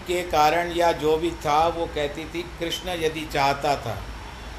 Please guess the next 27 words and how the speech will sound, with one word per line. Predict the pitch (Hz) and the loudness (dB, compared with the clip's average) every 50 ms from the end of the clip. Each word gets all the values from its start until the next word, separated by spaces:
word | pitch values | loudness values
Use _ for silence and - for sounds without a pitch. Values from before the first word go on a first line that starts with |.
| - - - - - - - - - - - - - - - - - - - - - - - | -12 -12 -14 -14 -14 -12 -12 -12 -12 -12 -12 -12 -12 -12 -12 -12 -12 -12 -12 -12 -12 -6 -6
तो | 160 156 - 190 | -4 -4 -2 -2
इस | 190 190 - | -2 -2 0
युद्ध | 151 156 160 165 160 175 | -2 -2 -2 0 0 0
को | 165 175 180 170 | 0 4 4 4
रोक | 165 170 175 170 | 6 4 4 2
सकता | - - 147 - - - 120 110 | 0 -2 -2 -4 -4 -6 -6 -6
था, | 104 - - - - - - - - - - - - - - - - - - - - - - - - - - - - - - - - - - - - - - - - - 175 - - - - | -6 -8 -10 -12 -12 -12 -12 -12 -12 -12 -12 -12 -10 -10 -10 -10 -10 -10 -10 -10 -10 -12 -12 -12 -14 -12 -12 -12 -12 -10 -10 -10 -10 -12 -12 -10 -10 -10 -10 -10 -8 -8 -6 -6 -6 -2 4
परंतु | 160 165 170 180 185 180 196 | 4 4 4 4 2 2 2
उन्होंने | 190 185 180 180 180 180 185 185 | 2 2 2 2 0 0 0 0
जानबूझकर | 170 151 160 147 147 165 180 185 180 160 165 165 165 160 - - 180 175 175 180 185 151 | 2 2 4 4 6 4 4 2 2 -2 0 -2 -2 -2 -2 0 0 0 0 0 -2 -2
इन, | 156 151 156 | -4 -4 -2
उसने | 156 151 151 147 - - 165 165 | -2 -2 -2 -4 -4 -6 -6 -6
युद्ध | 156 143 147 156 147 160 | -4 -4 -4 -4 -4 -4
को | - 151 156 | 0 0 0
करवाया।" | - - 139 123 120 120 117 117 113 113 120 139 175 - - - - - - - - - - - - - - - - - 147 | 0 0 -2 -2 0 0 0 0 0 0 0 -2 -4 -6 -6 -8 -8 -8 -8 -10 -8 -8 -6 -6 -6 -8 -8 -10 -6 0 2
और | 147 151 151 - - | 2 2 2 2 4
तब | 196 202 202 196 202 - - - | 4 4 6 4 0 0 0 2
आप, | 156 156 165 170 165 170 170 160 160 - - - | 4 6 8 8 8 6 4 0 0 -6 -6 -4
अब | 165 165 170 170 156 | -4 -2 -2 -2 -2
मोह | 156 151 160 175 180 175 | 2 4 4 4 4 4
में | 175 165 | 2 0
आती | 151 139 135 127 - 139 139 | 0 0 0 -2 -2 -2 -2
है। | 139 139 120 | 0 0 0
गांधारी | 131 131 135 143 147 156 156 160 170 | -2 -2 -2 0 0 2 2 2 0
इतने | 160 151 143 - 156 156 170 180 165 | 0 -2 -2 -2 -2 0 0 -2 0
समय | - 165 143 147 151 151 151 | 0 -2 -2 0 0 0 0
तक | 151 143 131 113 | 2 0 -2 -2